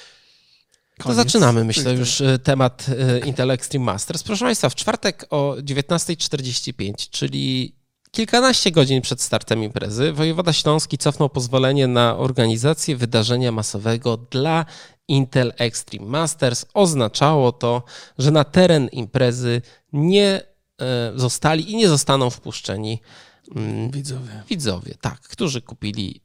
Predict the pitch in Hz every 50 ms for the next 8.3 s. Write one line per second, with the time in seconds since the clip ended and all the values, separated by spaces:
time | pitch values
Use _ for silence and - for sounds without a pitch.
0 | _ - 113 104 95 95 95 101 107 127 - 101 98 - - - 175 185 196 185
1 | - - - - - - - _ _ - - 127 120 117 123 123 123 120 123 120
2 | 123 120 123 120 120 123 123 123 113 143 175 214 233 233 202 208 190 - - 202
3 | 190 190 196 196 190 - - 190 - 190 185 180 - - 185 180 180 180 185 -
4 | _ _ _ _ _ _ _ _ _ _ _ _ _ _ _ _ _ _ _ _
5 | _ _ _ _ _ _ _ _ _ _ _ _ _ _ _ _ - - 165 -
6 | - 165 143 156 160 151 135 131 131 151 160 156 175 170 165 156 160 156 - -
7 | 170 156 151 160 165 160 156 151 147 - - 143 - - 127 117 120 123 117 110
8 | 110 104 98 104 - -